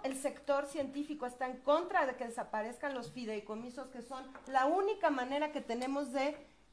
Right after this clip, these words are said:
hacer proyectos multianuales y también de conseguir financiamiento externo, que viene del Banco Mundial, que viene del penud,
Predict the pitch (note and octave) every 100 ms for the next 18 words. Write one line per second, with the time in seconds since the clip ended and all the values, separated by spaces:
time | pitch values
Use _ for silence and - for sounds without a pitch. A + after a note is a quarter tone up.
0 | - - A#3+ D#4 D4+ F4 D#4+ C#4 D4 D4
1 | D4+ C#4 B3 - A3 G#3+ A3 A3+ C4 D4
2 | - - C4+ C4+ D4+ D#4+ F4 D4+ C4 B3
3 | A3+ C#4 D#4 D4+ B3 B3 A#3 B3+ C4+ C#4+
4 | C#4+ - C4 C#4 C4+ G3+ B3 B3 C4+ D4+
5 | C#4+ B3+ C4 C4+ C4+ A3+ A3 A#3+ C4+ B3
6 | A3+ A#3+ C#4+ C#4 - G#3+ A#3 C4+ C4+